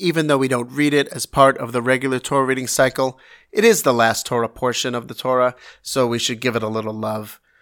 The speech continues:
In this portion, Moses dies, and the Torah describes that it is God who buries Moses, buries him in the valley of Moab, but as the text is explicit to say, no one knows his burial place to this day.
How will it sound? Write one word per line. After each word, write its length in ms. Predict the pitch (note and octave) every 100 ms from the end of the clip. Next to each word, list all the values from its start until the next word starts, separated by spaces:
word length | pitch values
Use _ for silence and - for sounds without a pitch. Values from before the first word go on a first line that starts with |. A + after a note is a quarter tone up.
| _ _ _ _
In 200 | D3 E3
this 180 | E3 -
portion, 520 | - D#3+ D#3 E3+ D#3
Moses 520 | C3 C#3 C#3 C#3 -
dies, 640 | - A#2+ A#2 A2+ G#2+ - - _ _ -
and 160 | C#3
the 60 | D#3
Torah 300 | F3 F3+ E3+
describes 560 | D#3+ - D#3+ D#3 D3+
that 120 | D#3 D3
it 160 | C#3+
is 180 | C#3 -
God 400 | C#3+ C#3+ D3 B2
who 100 | A#2+
buries 480 | A#2 C3+ C#3+ B2 A#2+
Moses, 520 | A2 G#2 G#2+ - - _ _ _ -
buries 380 | C#3+ C#3+ D3 -
him 280 | C#3+ C#3 C3
in 80 |
the 100 | A2
valley 340 | G#2 C3 B2+ B2+
of 140 | A#2+
Moab, 440 | B2 B2+ B2+ B2 - -
but 260 | C#3+ C#3+ -
as 180 | A#2+
the 100 | B2+
text 420 | - - D3 - C3+
is 160 | A#2+
explicit 540 | A#2+ - - C#3+ C#3 -
to 100 | B2
say, 460 | - C3 B2+ A#2+ _
no 260 | C3+ C3+ D#3
one 260 | D#3+ D#3 C#3
knows 420 | C#3 C#3+ C#3+ -
his 160 | A2
burial 460 | - B2 C3 C3 B2+
place 480 | - C3 B2+ - -
to 280 | - B2 A#2+
this 320 | A#2 A#2 -
day. 560 | - A2 A2 G#2+ G#2